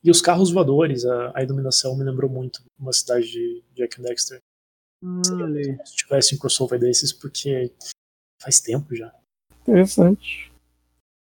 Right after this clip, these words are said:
Speaker 2: Depois a gente teve o anúncio de um exclusivo pra P S cinco da Square Enix, que era o Project Atia.
Speaker 1: Que fica até difícil falar muito sobre ele, porque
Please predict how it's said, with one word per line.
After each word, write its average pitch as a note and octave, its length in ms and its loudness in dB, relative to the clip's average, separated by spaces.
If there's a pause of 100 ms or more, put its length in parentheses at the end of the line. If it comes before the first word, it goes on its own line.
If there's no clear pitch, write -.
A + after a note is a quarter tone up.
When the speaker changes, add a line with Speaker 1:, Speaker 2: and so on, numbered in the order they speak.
(960)
Speaker 2:
Depois G#3 440 8
a C#4 60 8
gente C4+ 200 8
teve B3 180 6
o B3+ 60 8
anúncio A3+ 340 4
de F#3+ 120 0
um G3+ 80 6
exclusivo B3+ 920 -2 (580)
pra E3 180 4
P - 140 0
S F#3+ 300 4
cinco D#3 580 -4 (560)
da D#3+ 220 0
Square F#3 420 0
Enix, C4+ 540 -2 (800)
que F3 100 0
era G3+ 220 8
o A#3+ 100 6
Project A3+ 680 0 (400)
Atia. C#3 540 -2 (1040)
Speaker 1:
Que F3+ 460 0
fica - 300 -2
até G3+ 260 4
difícil F#3+ 580 0
falar D#3 340 2
muito D#3 280 4
sobre B2 300 2
ele, F#3 220 4
porque - 360 -8